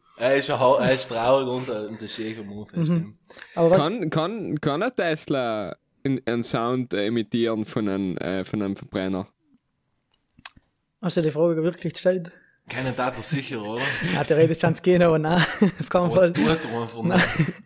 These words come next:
Speaker 1: keinen Fall.
Speaker 2: Nein, der Elektrosound, also ich weiß nicht, wer auf jeden Fall schon wieder in Tesla mitgefahren ist, der Elektrosound ist einfach geil.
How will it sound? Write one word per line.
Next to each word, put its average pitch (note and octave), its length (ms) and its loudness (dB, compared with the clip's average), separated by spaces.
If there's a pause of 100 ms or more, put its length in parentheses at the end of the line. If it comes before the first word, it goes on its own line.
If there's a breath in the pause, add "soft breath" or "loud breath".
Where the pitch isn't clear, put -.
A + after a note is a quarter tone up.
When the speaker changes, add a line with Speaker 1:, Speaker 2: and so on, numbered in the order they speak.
(140)
Speaker 1:
keinen - 240 -10
Fall. A#2+ 100 -8
Speaker 2:
Nein, E3 220 4
der D#3+ 80 4
Elektrosound, E3+ 680 2
also D3+ 160 0
ich D#3+ 60 6
weiß D#3+ 120 4
nicht, D#3 240 -4
wer D#3+ 160 2
auf D3 60 0
jeden D#3+ 160 0
Fall D#3+ 160 4
schon E3 140 2
wieder D#3 120 4
in C#3+ 40 -2
Tesla D#3+ 240 2
mitgefahren E3 340 2
ist, D3+ 120 -2
der D3 60 -4
Elektrosound D3+ 500 -2
ist D3+ 80 -6
einfach D#3 200 -6
geil. D#3 280 -4